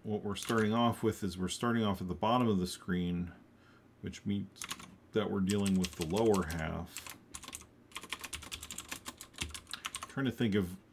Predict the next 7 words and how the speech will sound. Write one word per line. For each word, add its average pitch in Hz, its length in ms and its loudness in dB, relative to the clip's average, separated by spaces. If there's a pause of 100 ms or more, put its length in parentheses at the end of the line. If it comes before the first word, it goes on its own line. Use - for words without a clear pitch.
(140)
better 113 360 4
naming 98 560 6
than 80 180 -2
that 80 340 -4
because 85 320 -6
it's - 440 -8 (2500)
confusing. 92 880 6